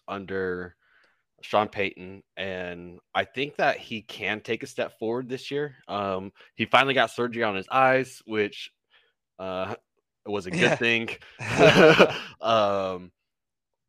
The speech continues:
Speaker 1: I liked him more when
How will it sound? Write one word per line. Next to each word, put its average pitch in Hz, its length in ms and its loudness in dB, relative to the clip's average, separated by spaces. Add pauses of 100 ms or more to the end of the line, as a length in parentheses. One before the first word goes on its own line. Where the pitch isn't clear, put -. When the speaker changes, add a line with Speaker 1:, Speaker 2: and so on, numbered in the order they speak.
(320)
Speaker 1:
I 110 560 0
liked 113 360 -4
him 131 540 -4 (600)
more 120 640 -4 (220)
when 107 840 -6